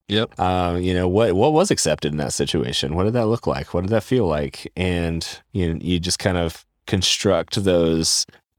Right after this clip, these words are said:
Speaker 2: those, uh, those masks that you're gonna wear based on what you've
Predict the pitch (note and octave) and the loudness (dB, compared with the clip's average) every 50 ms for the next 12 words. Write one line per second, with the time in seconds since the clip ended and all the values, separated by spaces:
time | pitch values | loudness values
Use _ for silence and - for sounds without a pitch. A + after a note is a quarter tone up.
0 | _ _ _ - _ _ _ _ _ - E2+ F#2 F2+ E2+ E2+ E2 E2 D#2+ D#2+ D#2 | _ _ _ -20 _ _ _ _ _ -12 -2 0 2 2 4 2 2 2 0 0
1 | D#2 - - D#2 D#2 D#2 D#2 D#2 D2+ D2+ D#2 D#2 D#2+ D#2+ F2 F2+ F2 E2+ E2+ F2 | 0 0 -2 0 0 0 0 0 0 0 -2 -2 -4 0 2 2 2 2 0 2
2 | F#2+ F#2 F2+ E2+ E2+ D#2+ - - - - - - F2+ E2 - F#2 E2 E2+ E2 E2 | 2 4 4 2 2 0 -2 -2 -4 -4 0 0 0 2 2 0 0 0 0 0
3 | E2 D#2+ E2 E2 E2 E2 D#2+ D#2+ D#2 E2 E2 E2 - - - E2+ D#2+ F2 F2+ E2+ | 0 2 2 2 2 2 2 2 2 2 0 0 0 0 -2 -2 -2 -2 -2 -2
4 | D2+ C#2 D#2+ E2 D#2+ - | 0 0 0 0 0 -2